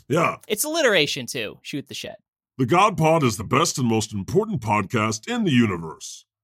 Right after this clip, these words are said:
Speaker 1: Make sure to follow us on your favorite podcasting app and listen to every episode.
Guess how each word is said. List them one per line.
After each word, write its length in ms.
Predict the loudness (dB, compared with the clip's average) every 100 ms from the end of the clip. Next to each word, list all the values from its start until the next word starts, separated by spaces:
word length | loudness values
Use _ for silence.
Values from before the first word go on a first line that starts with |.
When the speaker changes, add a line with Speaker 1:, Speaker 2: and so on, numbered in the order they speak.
| _
Speaker 1:
Make 200 | -4 -2
sure 200 | 0 0
to 100 | 0
follow 460 | 0 0 2 2 2
us 360 | 2 0 -8 -12 _ _ _
on 200 | -4 0
your 180 | 2 2
favorite 520 | 4 2 4 0 0
podcasting 760 | 2 2 2 0 2 0 -2
app 220 | -2 -4 -8 _ _ _ _
and 420 | 0 0 0 -10 _ _ _
listen 600 | -2 0 0 -2 -4 -8 -10
to 200 | -10 -10 _
every 460 | 2 2 0 -2 -2
episode. 580 | -2 -6 -6 -6 -6 -8